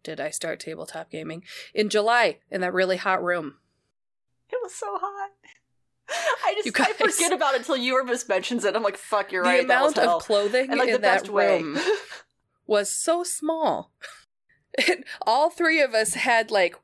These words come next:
Speaker 1: wet cloths that we kept dunking in cold water so we could, like, put them on our head.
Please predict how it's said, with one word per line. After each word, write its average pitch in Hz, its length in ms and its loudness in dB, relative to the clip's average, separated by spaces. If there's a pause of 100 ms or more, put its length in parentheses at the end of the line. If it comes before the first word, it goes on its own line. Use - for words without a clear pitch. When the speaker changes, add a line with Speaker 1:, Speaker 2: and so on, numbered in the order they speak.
Speaker 1:
wet 190 380 0 (100)
cloths 311 800 0 (360)
that - 120 -2
we 233 100 -2
kept 208 320 -2
dunking 214 500 0
in 214 180 -2
cold 208 340 -2
water 214 580 2 (560)
so 233 200 -2
we 226 100 -8
could, 208 160 -6
like, 190 220 0
put - 160 -6
them 214 100 -2
on 208 160 -2
our 196 120 0
head. 202 200 2